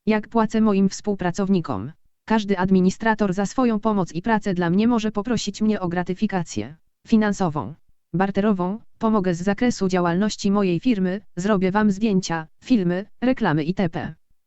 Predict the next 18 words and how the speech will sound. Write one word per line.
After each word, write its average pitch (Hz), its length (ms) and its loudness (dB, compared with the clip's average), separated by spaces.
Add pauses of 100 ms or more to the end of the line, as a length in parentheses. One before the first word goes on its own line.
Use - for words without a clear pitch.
Oferuję 214 420 2
moją 175 280 2
przyjaźń, 123 560 -2 (420)
moje 185 260 2
wsparcie 220 460 -2
w - 40 -8
każdej 160 340 -2
sprawie. 151 520 -4 (380)
Zaświadczenia, 190 800 -2 (160)
dyplomy, 185 520 0 (140)
rekomendacje 185 720 0
itp. 160 520 -4 (380)
Mam 208 180 4
jako 202 240 2
firma 208 340 2
możliwość 190 580 0
przyjmowania 170 560 0
praktykantów. 175 840 -6